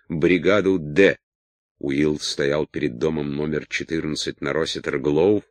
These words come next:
и изумлялся, что же это, чёрт возьми, с ним происходит. Весь его жизненный уклад, к которому он так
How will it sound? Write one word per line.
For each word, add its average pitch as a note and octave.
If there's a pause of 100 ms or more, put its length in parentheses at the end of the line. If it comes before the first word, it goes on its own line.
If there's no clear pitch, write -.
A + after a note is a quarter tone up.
(380)
и E2+
изумлялся, D#2
что -
же F#2
это, F#2
чёрт F#2
возьми, E2+
с -
ним E2
происходит. D#2+ (380)
Весь F#2
его G2+
жизненный G#2
уклад, G2+
к -
которому F2
он D#2+
так F#2+